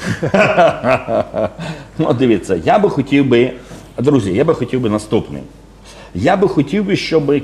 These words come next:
кожен в нашій країні, немає різниці, як прізвище, це буде Порошенко, Зеленський, Біркадзе, Якубін, немає різниці. Кожна людина повинна обов'язково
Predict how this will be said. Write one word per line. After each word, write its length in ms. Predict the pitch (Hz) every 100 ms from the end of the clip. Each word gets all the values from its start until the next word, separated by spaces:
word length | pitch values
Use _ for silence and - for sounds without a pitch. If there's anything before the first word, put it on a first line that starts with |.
| -
кожен 460 | - 165 185 139 113
в 60 |
нашій 300 | 110 - -
країні, 540 | 117 123 117 135 120 98 - - - - - - - - - -
немає 360 | 151 151 135 113
різниці, 460 | 98 113 98 -
як 200 | 98 90
прізвище, 560 | - 95 80 87 - 76 -
це 80 | -
буде 280 | 95 85 82 - -
Порошенко, 920 | - 76 - 120 107 92 90 87 85 73 - - - 82
Зеленський, 720 | 82 95 104 95 - 85 85
Біркадзе, 800 | 80 85 - 98 98 80 85 90 87 85
Якубін, 540 | 80 - 95 92 87 - - -
немає 320 | 98 107 110 82
різниці. 440 | - 85 78 - - - - - -
Кожна 580 | - 107 110 - 101 90 -
людина 540 | 90 95 107 120 127 127 - - -
повинна 480 | 98 90 98 101 104 101 -
обов'язково 760 | - 92 82 85 - 92 92 104